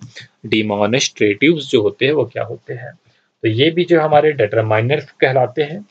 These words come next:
कब इन्हें determiner कहते हैं वो हम पढ़ेंगे। देखिए डेटर-, अ, demonstratives जो होते हैं ये वो words होते हैं, वो अल्फाज होते हैं जिनका यूज़ किया जाता है, ठीक है, the, to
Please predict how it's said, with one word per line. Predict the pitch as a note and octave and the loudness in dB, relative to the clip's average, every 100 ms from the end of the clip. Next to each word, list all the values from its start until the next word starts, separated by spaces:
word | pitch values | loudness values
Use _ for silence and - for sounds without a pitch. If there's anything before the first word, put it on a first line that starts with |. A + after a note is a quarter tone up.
| _ - _ - | _ -20 _ 0
कब | D3 D#3+ | 0 0
इन्हें | D#3+ E3 | -4 0
determiner | D3 C3 B2 A2+ A#2+ C#3+ | 2 4 4 2 2 0
कहते | C#3+ G#2+ - C#3+ | -2 -4 0 0
हैं | C#3 F#3 - - | 0 -4 -6 -2
वो | A#2 | -2
हम | A2+ | 0
पढ़ेंगे। | G#2 G#2 A#2 A#2+ - _ _ _ _ _ _ _ _ _ _ _ _ _ _ _ _ _ _ - _ _ _ | -2 -2 -2 -6 -14 _ _ _ _ _ _ _ _ _ _ _ _ _ _ _ _ _ _ -20 _ _ _
देखिए | - C4+ | -2 -2
डेटर-, | D#3 B2+ B2 A3+ F3 | 0 0 0 -4 2
अ, | F3 | 2
demonstratives | C3+ C3 C3+ F3+ G3+ - F3+ E3+ A#3 F3 | 4 2 2 2 0 0 0 2 -2 2
जो | D3 | 2
होते | B2 G#2 D#3+ | 2 0 0
हैं | D3+ E3+ F3 | -2 -4 -2
ये | D#3+ | 0
वो | C#3+ D#3+ G#3+ | 2 6 6
words | B2+ C3 E3+ - | 6 4 4 0
होते | C#3 C3+ | -2 -2
हैं, | C#3+ | -2
वो | C#3+ C3 F3 | 0 4 2
अल्फाज | - A#2+ A2+ - B2 D#3 D#3+ | 2 0 0 2 2 2 0
होते | B2 - A#2+ | -8 -4 -2
हैं | C#3 E3 | 0 0
जिनका | C3 C3 C3 | -2 -2 0
यूज़ | A#2+ A2 F3+ G3 | 0 0 -2 0
किया | C3+ G#2+ | 0 0
जाता | A2 G#2 C3+ | 0 0 2
है, | B2 D3+ E3 _ _ _ _ _ _ _ _ - | 2 2 -2 _ _ _ _ _ _ _ _ 0
ठीक | E3+ | 4
है, | F3 | 4
the, | C#3 C#3 C#3 C3+ C3+ - _ _ - E3 | 4 4 8 6 4 -2 _ _ -12 -8
to | A3 | -6